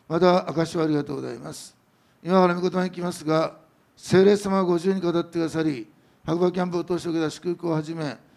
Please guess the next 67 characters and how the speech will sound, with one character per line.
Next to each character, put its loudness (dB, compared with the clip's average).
神 0
様 -2
は 0
こ -8
の 0
朝 0
語 -4
ろ 0
う -4
と -8
さ -6
れ -2
て -4
い -4
る -12
御 -10
言 -4
葉 -4
を -10
通 -8
し -16
て、 -10
人 -4
々 2
の 0
信 -10
仰 -2
を 2
養 0
い -4
育 -4
み、 -12
豊 -6
か -2
に -6
立 -2
て -2
上 -2
げ -4
て -10
く -10
だ -14
さ -8
い。 -8
語 4
る 0
者、 0
聞 -4
く -8
者 0
も -2
へ 0
り 2
く 2
だ 6
り 2
ま -2
す。 -12
主 -14
を -10
語 0
っ 2
て -6
く 2
だ 2
さ 0
い。 -4